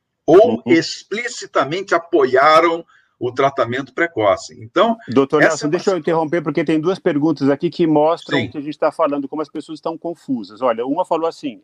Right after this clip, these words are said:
Speaker 2: "Ó, AF, me explica então quem tomou e foi curado."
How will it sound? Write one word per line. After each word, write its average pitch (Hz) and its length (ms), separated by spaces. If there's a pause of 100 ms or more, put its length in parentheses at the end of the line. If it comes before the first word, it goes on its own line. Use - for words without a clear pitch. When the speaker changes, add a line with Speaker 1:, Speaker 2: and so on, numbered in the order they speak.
Speaker 2:
"Ó, 151 140 (220)
AF, 180 540 (520)
me 147 100
explica 165 460
então 165 280
quem 170 180
tomou 151 320
e - 20
foi 165 180
curado." 117 560